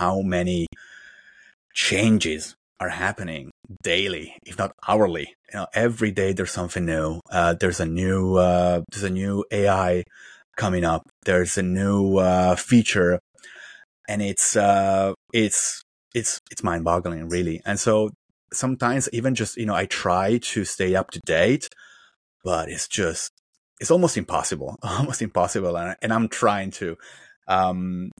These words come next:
but yeah, those are, I guess, some of the, yeah, I think it's A I Tool Reports, pretty good one.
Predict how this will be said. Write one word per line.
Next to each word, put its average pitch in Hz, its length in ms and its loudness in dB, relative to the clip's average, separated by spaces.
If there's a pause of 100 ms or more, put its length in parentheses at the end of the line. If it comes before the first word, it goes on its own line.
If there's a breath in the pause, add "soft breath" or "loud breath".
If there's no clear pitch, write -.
(100)
but 110 120 -2
yeah, 90 140 0
those 107 240 0
are, 90 160 4
I 78 100 -2
guess, 85 400 -6
some 82 220 -8
of 78 80 -8
the, 76 440 -2 (120)
yeah, 107 220 4
I 117 100 -4
think 131 160 0
it's - 160 -4
A 98 140 2
I 80 220 2
Tool 85 220 -8
Reports, 71 480 -6 (120)
pretty 85 140 0
good 67 160 -6
one. 65 140 -10